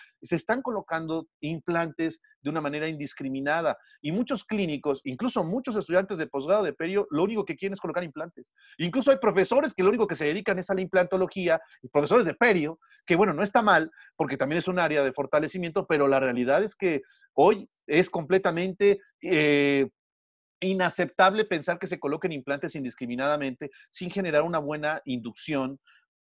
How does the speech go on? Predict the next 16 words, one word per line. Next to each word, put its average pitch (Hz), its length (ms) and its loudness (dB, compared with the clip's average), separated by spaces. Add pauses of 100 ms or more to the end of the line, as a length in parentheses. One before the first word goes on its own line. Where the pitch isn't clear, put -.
(280)
sobre 143 220 2
todo 156 260 0
multidisciplinaria. 131 840 -8
¿Y 190 80 -4
cuál 320 180 -2
es 220 80 -6
el 240 100 -2
problema 180 360 0
de 226 60 -4
la 202 60 -4
enfermedad 156 360 -6
perimplantaria? 151 720 -4
Que 143 200 -4
de 147 140 -2
eso 151 160 -6
hablaremos 131 520 -4